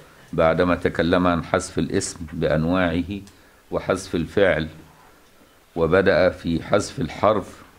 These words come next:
وأعطى أمثلة في حذف حرف الواو وهو حرف واو العطف، وانتهينا من أمثلة حرف حذف الواو، واليوم نتكلم على حذف الفاء، ومنه الفاء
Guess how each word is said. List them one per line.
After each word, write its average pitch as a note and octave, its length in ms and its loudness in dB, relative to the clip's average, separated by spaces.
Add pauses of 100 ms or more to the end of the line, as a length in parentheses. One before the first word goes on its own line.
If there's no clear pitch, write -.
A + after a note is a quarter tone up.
وأعطى E2+ 640 0
أمثلة F#2+ 600 2 (440)
في F2 100 -4
حذف - 400 -2
حرف - 640 -4 (240)
الواو F2 580 4 (140)
وهو D#2+ 260 4
حرف - 540 -4 (280)
واو E2 300 2
العطف، D#2+ 340 2 (680)
وانتهينا F2 600 0
من E2+ 140 0
أمثلة F2 460 0 (640)
حرف - 340 -2 (160)
حذف - 400 -6
الواو، F#2 460 2 (480)
واليوم F#2 520 2
نتكلم F#2 580 0
على D#2+ 260 2
حذف - 420 -2
الفاء، F2 600 0 (1700)
ومنه A#2 440 6
الفاء A#2+ 640 2